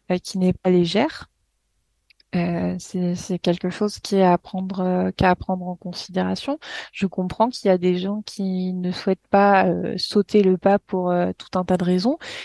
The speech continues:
y compris, mais des convictions personnelles, comme quoi c'est pas ce qu'il leur faut, c'est pas ce qui leur convient, c'est pas ce qui reflète leur, euh,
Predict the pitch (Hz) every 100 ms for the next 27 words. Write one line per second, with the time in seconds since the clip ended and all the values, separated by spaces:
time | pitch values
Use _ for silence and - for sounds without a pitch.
0 | - 233 247 220 190 - 262 277 208 175
1 | - 185 180 180 - 208 208 170 - 175
2 | 190 240 214 180 180 214 - - 180 -
3 | - 185 170 - 240 - 190 180 - 190
4 | 175 - - 175 202 254 208 180 180 -
5 | 185 175 170 - 220 - 180 170 170 175